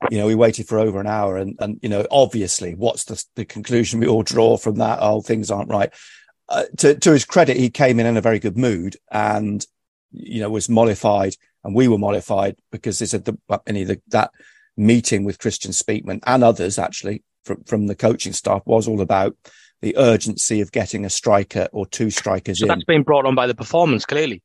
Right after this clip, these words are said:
Speaker 2: They're sitting
Speaker 1: I,
Speaker 2: watch-,
Speaker 1: I,
Speaker 2: seeing
Speaker 1: I
Speaker 2: the
Speaker 1: think,
Speaker 2: same thing
Speaker 1: yes.
Speaker 2: as everybody. Say, "We best go down and reassure this guy now."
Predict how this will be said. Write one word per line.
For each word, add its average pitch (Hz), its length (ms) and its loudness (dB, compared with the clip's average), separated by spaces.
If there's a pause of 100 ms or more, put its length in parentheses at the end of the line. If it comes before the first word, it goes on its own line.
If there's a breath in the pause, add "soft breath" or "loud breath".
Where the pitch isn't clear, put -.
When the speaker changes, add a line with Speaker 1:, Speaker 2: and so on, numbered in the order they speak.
Speaker 2:
They're 143 160 2
sitting 139 360 0
Speaker 1:
I, 143 60 6
Speaker 2:
watch-, - 100 4
Speaker 1:
I, 156 140 6
Speaker 2:
seeing 156 200 4
Speaker 1:
I 147 40 6
Speaker 2:
the 143 60 2
Speaker 1:
think, 156 120 4
Speaker 2:
same 151 120 4
thing 143 200 6
Speaker 1:
yes. 143 40 4
Speaker 2:
as 131 80 0
everybody. 143 400 -4
Say, 139 140 -10 (320 loud breath)
"We 151 160 -2
best 139 240 0
go 127 160 2
down 120 240 -2
and 117 80 -2
reassure 127 340 -2
this 117 200 -4
guy 107 200 -4
now." 104 320 -4